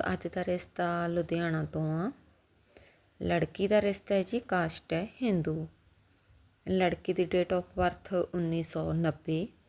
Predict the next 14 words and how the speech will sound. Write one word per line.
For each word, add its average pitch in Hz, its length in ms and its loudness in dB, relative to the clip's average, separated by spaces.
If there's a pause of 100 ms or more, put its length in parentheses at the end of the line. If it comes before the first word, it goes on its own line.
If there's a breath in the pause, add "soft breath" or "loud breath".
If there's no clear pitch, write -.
(240)
ਇਹਨਾਂ 165 260 2
ਦੀ 156 180 2
ਹਾਈਟ 165 400 0
ਆ 170 100 2
ਜੀ 151 280 -2
ਪੰਜ 156 340 -2
ਫੁੱਟ - 300 -8
ਚਾਰ 151 360 -2
ਇੰਚ। 160 460 -2 (960 loud breath)
ਇਹਨਾਂ 220 260 8
ਨੇ 214 140 4
ਸਟੱਡੀ 208 380 2
ਕੀਤੀ 160 400 -2
ਆ 156 240 0